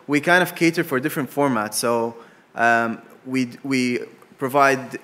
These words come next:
uh, interactive stories, but videos as well, games, coloring. So the entire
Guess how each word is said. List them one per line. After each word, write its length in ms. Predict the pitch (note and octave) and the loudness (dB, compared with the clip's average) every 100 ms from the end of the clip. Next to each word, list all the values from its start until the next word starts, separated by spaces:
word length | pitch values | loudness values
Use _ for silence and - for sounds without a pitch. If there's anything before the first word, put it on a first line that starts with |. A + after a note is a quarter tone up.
| - | -6
uh, 160 | A#2 | -6
interactive 500 | A2+ B2+ D3+ D3 - | -6 -2 0 2 0
stories, 720 | - - F3+ F3+ F3+ E3+ C#3+ - - - _ | -6 -2 2 2 2 0 -2 -12 -18 -20 _
but 340 | - A#2+ B2+ B2+ | -14 -6 -6 -4
videos 400 | D#3+ D#3+ F3 E3 | -4 0 0 0
as 140 | C3+ | -4
well, 400 | D3 D3+ D3 D3 | 0 2 2 0
games, 680 | - G#2+ C#3+ D#3 D#3 D3 C#3+ | -8 -6 -2 0 0 -2 -6
coloring. 460 | - D3 D3 C#3+ C3+ | -2 2 2 2 -2
So 160 | C#3 | -4
the 100 | B2+ | -4
entire 680 | C3 C3 E3 E3+ E3 D#3 - | -4 -2 2 2 2 0 -6